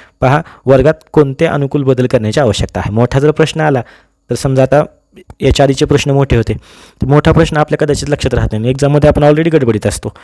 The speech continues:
त्याच्यामुळे शेवटचं वाक्य बघायचं, शेवटचं वाक्य बघायचं आणि बाकीचे पर्याय बघायचे सगळे, ठीक आहे, कोणता अनुकूल बदल करण्याची आवश्यकता आहे.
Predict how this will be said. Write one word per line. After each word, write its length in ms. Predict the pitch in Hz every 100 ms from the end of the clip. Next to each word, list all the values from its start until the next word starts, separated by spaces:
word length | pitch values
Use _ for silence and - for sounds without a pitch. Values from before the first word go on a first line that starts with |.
| - _ 135
त्याच्यामुळे 340 | 127 156 156
शेवटचं 320 | 180 170 -
वाक्य 220 | 156 -
बघायचं, 260 | 120 107 107
शेवटचं 420 | - 151 151 -
वाक्य 240 | 160 151 160
बघायचं 280 | 156 156 165
आणि 80 |
बाकीचे 300 | 165 - 135
पर्याय 240 | 123 110 101
बघायचे 300 | 98 95 90
सगळे, 240 | - 110 - _ -
ठीक 120 | 147
आहे, 60 | 131
कोणता 340 | 135 127 147
अनुकूल 280 | 131 120 127
बदल 200 | 123 113
करण्याची 380 | 120 104 101 147
आवश्यकता 420 | 110 - - 165
आहे. 200 | 104